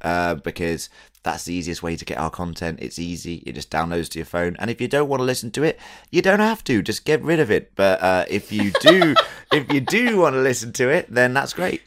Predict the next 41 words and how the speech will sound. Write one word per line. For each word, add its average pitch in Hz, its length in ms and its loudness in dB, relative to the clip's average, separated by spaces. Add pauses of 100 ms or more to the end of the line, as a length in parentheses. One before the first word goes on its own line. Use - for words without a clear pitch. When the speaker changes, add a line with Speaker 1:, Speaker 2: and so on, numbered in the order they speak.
Speaker 1:
We 120 140 0
release 117 260 0
stuff - 260 -2
every 104 280 -2
week, 90 340 -4
and 92 420 -2
I, 87 220 0 (160)
I 87 100 -2
would 87 140 -4
be 90 140 -4
amiss 101 420 -2 (260)
not 95 420 -4
to 95 200 -4
mention 80 560 -6 (380)
our 76 180 -2
biggest, 92 480 -4
uh, 76 220 -4
podcasting 76 580 -2
series, 73 640 -8 (160)
uh, 71 200 -6
at - 160 -8
the 69 60 -14
moment, 101 340 -2
which 73 200 -8
is 73 220 -8
our 71 200 -2
Westworld 85 540 -2
podcast 76 340 -6
series. 453 480 2
Speaker 2:
Yay! 427 640 2
Speaker 1:
Um, 92 680 0
if 104 160 -2
you 90 100 -2
have 120 320 -2
not 123 220 -6
seen, 113 400 -2
uh, 90 360 -2
H 95 220 -4
B 87 80 -2
O's 87 160 -2
Westworld 85 460 -4